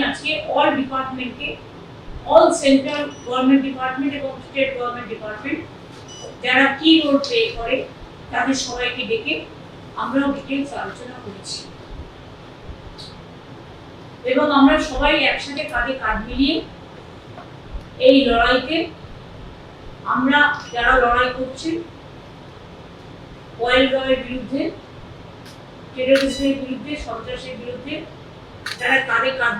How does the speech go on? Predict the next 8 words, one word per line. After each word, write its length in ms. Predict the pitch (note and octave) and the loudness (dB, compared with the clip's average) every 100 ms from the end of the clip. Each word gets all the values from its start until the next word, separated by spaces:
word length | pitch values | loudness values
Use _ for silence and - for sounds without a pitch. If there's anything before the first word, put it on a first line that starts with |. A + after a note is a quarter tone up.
| A#3+ | -4
মিলিয়ে 260 | B3+ C4+ | 0 0
লড়াই 260 | A3+ G#3+ G#3+ - | 2 0 -2 -4
করব, 200 | B3 C#4+ D#4 D#4 - - - - - - - - - - - - - B3+ | -6 -4 -6 -6 -8 -8 -10 -14 -18 -18 -18 -18 -18 -18 -18 -18 -12 4
এই 100 | C4+ C#4 | 6 6
সময় 260 | - D4+ D#4 - | 4 -2 0 0
আমাদের 240 | B3+ C4 C4 | 0 -2 -2
মধ্যে 200 | B3+ C#4 B3+ | -4 -4 -4
কোনো 160 | B3+ | -4